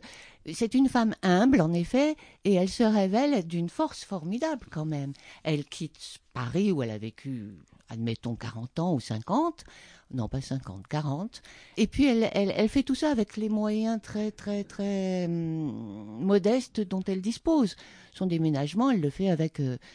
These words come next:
avec une poussette de marché et une valise à, une valise à roulettes. Donc, euh, et puis, quitter son existence, c'est pas simple du tout. Il faut beaucoup de courage, euh, pour rompre avec les habitudes, rompre avec ce qu'on connaît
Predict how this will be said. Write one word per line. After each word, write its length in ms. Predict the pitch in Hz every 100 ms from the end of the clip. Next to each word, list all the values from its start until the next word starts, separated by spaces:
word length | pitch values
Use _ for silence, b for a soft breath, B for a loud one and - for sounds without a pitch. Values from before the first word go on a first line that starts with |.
| B B B B B
avec 340 | 208 214 214
une 140 | 214 190
poussette 360 | 185 - 180
de 100 | 165
marché 460 | 156 143 139 - 226 240 247 233
et 260 | 175 160 151
une 160 | 156
valise 360 | 156 160 165 180
à, 80 | -
une 120 | 160
valise 340 | 156 160 175 170
à 60 |
roulettes. 580 | 175 220 226 214 - - 160
Donc, 340 | 160 180 175 -
euh, 80 | 165 B B B B B B
et 100 | 202
puis, 200 | - 294
quitter 640 | 277 - 311 - - 311 285
son 360 | - 226 226
existence, 800 | 214 185 170 185 - - 349 339
c'est 300 | - - 208
pas 200 | - 285
simple 480 | 294 - 294 294 240
du 160 | 214 240
tout. 240 | - 359 339
Il 60 | 262
faut 180 | -
beaucoup 260 | 208 240 -
de 80 | -
courage, 580 | - 247 302 311 302 -
euh, 260 | 202 196 196 B B
pour 240 | 175 160
rompre 400 | 175 202 208 -
avec 220 | 165 170 156
les 160 | 151
habitudes, 600 | 160 208 - 165 165 170 143
rompre 380 | 151 175 -
avec 200 | 131 135
ce 80 | -
qu'on 140 | - 127
connaît 420 | 127 123 170 262